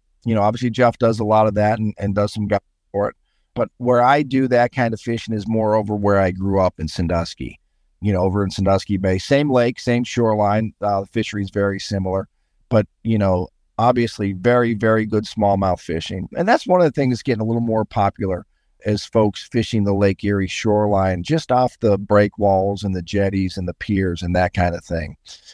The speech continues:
You see a lot more people out there, you know, with sinking lines, with intermediate lines, you know, throwing sculpin patterns around, throwing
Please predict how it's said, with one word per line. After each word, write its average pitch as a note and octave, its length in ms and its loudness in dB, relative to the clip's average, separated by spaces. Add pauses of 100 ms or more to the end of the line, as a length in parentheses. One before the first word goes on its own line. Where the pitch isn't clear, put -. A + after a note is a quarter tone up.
(140)
You - 80 -8
see C3 160 0
a A2+ 80 4
lot A2+ 180 2
more B2+ 180 0
people A2 380 -2
out G#2 260 2
there, G2+ 480 0
you G#2 120 -2
know, G2+ 80 -2
with G#2+ 200 -2
sinking A2 460 -2
lines, G2+ 560 2
with G#2 160 -2
intermediate G#2 540 0
lines, F#2+ 520 -2 (440)
you G2 80 -2
know, F#2 80 2
throwing A2+ 400 2
sculpin G#2 560 0
patterns G2 480 0
around, G2 380 0
throwing G#2 340 0